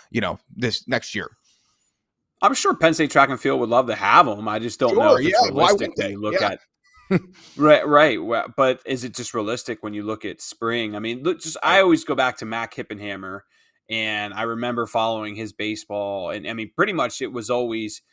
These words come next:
Speaker 2: you know, you can't miss spring. Like,
Speaker 1: Right.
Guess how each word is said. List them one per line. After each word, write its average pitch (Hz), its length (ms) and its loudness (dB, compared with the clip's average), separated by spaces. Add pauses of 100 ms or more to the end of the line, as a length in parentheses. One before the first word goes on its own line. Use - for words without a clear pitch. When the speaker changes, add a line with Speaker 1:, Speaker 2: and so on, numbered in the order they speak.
(400)
Speaker 2:
you 120 80 -10
know, 123 60 -2
you 120 180 -6
can't 156 280 -2
miss 143 220 -6
spring. 110 460 -4 (380)
Like, 110 140 -4
Speaker 1:
Right. 104 160 -6